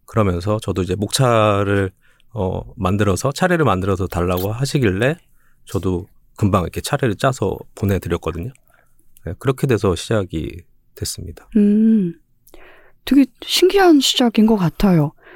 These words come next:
Speaker 2: 본인이 이 책을 만들어야지라는 의도가 먼저 앞선 게 아니라 곁에서 지켜보다가 그 이런, 이런 책이 필요하다라고 느끼신 동료가 출판사에 먼저 접촉을 하신 거잖아요.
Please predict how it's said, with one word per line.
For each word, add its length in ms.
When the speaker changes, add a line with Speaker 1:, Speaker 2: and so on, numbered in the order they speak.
Speaker 2:
본인이 760
이 80
책을 240
만들어야지라는 960
의도가 320
먼저 280
앞선 300
게 80
아니라 600
곁에서 340
지켜보다가 720
그 160
이런, 340
이런 160
책이 200
필요하다라고 840
느끼신 800
동료가 640
출판사에 460
먼저 260
접촉을 420
하신 200
거잖아요. 600